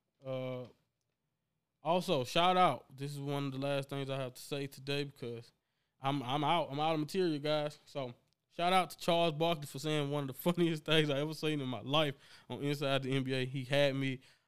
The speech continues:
almost crying tears because he was talking about the Detroit Pistons, who were, like, ten and fifteen. And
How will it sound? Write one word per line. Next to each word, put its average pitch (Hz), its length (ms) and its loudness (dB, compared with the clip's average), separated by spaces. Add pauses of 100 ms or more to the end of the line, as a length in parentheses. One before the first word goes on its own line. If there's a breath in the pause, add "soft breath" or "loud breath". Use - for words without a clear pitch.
(140)
almost 156 400 6
crying 151 360 4
tears 135 300 -2
because 127 140 -10
he 147 60 -4
was 135 80 -6
talking 160 180 0
about 151 140 0
the 123 120 -14
Detroit 135 340 -4
Pistons, 131 320 -4
who 127 80 -6
were, 123 120 -4
like, 117 180 -8
ten 170 220 0
and 160 100 -2
fifteen. 127 540 -8
And 127 120 -10